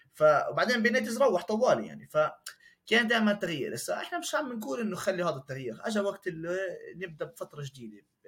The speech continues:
خلص انه اعطينا مدرب اللي نقعد معاه فتره طويله،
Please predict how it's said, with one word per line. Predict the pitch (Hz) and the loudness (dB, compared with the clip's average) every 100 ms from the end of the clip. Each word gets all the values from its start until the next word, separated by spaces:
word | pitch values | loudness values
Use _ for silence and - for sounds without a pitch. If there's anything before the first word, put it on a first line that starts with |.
| - | -12
خلص | - 113 107 | -8 -8 -8
انه | 135 147 143 _ _ - | -10 -10 -12 _ _ -12
اعطينا | - 180 | -4 -4
مدرب | 151 147 156 156 156 151 | -4 -4 -2 -2 -4 -6
اللي | 120 | -12
نقعد | 131 139 127 - | -12 -10 -10 -10
معاه | 117 123 123 120 _ _ - | -12 -10 -10 -14 _ _ -12
فتره | 139 127 | -10 -10
طويله، | - 110 82 - | -10 -12 -12 -18